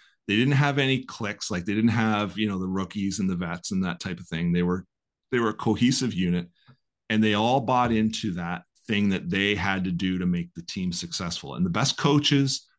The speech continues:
are the ones that can figure out who's gonna do that and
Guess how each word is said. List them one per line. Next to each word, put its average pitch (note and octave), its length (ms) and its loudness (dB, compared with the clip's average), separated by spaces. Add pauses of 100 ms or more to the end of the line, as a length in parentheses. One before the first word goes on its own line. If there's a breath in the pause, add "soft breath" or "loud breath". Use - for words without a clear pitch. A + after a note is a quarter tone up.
(120)
are F#2+ 120 -2
the F#2 100 0
ones G#2+ 440 6
that G2+ 200 -4
can F2+ 280 -2
figure A#2+ 440 2
out A2 320 2
who's A#2 240 2
gonna C3 200 0
do A#2 220 0
that F2 300 -8 (460)
and F2+ 480 -2